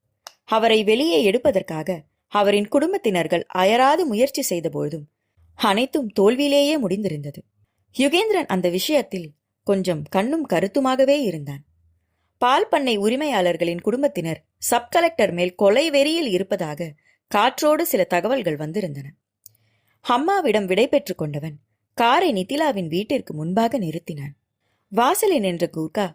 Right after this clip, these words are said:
இவனை பார்த்ததும் வணக்கம் வைத்தார். நடுத்தர வயது. "ஆ, மேடம் ரெடி ஆயிட்டாங்களா ஐயா?" இது யுகேந்திரன். "நீங்க வந்தா உள்ள வர சொன்னாங்க தம்பி." "இல்ல, இல்ல, நான் இங்கே வெயிட் பண்றேன்."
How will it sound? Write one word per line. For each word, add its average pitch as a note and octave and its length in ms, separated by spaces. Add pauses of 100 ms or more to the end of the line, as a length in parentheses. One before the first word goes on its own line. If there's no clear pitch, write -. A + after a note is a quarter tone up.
(160)
இவனை F#3+ 320
பார்த்ததும் B3 500
வணக்கம் G3+ 380
வைத்தார். D3 360 (400)
நடுத்தர G3+ 560
வயது. C4+ 400 (580)
"ஆ, G#3+ 280
மேடம் D#4+ 340
ரெடி F4 300
ஆயிட்டாங்களா G#3 260
ஐயா?" F3 480 (500)
இது A3 240
யுகேந்திரன். E3 540 (560)
"நீங்க A3+ 300
வந்தா G#3+ 400
உள்ள C4 360
வர C4 260
சொன்னாங்க D#3+ 300
தம்பி." D3+ 380 (720)
"இல்ல, D4 240
இல்ல, F#4+ 180
நான் F#3 140
இங்கே B3 260
வெயிட் D4 200
பண்றேன்." D3+ 340